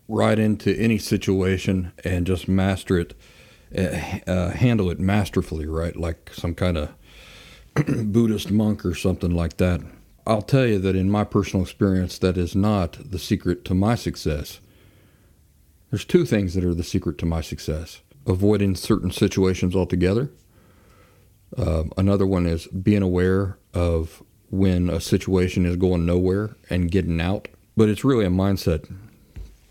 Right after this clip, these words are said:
It's really a set of perspectives and attitudes that I live with now that, uh, h-, help me avoid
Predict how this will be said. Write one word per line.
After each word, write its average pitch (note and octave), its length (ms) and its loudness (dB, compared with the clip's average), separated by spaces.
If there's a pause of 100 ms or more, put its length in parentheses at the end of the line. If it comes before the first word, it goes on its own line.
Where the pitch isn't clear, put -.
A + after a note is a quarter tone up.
(600)
It's - 120 -10
really G2 420 2 (460)
a - 60 -2
set A2+ 220 4
of G#2 140 -2
perspectives G2+ 720 0
and F2 80 0
attitudes F#2+ 500 0
that E2+ 140 0
I E2+ 60 2
live F2+ 200 2
with F2+ 220 -2
now E2+ 300 0 (640)
that, F2+ 440 0
uh, D#2 260 -2 (280)
h-, A2 180 -2
help C3 200 2
me D3 80 2
avoid A#2+ 540 0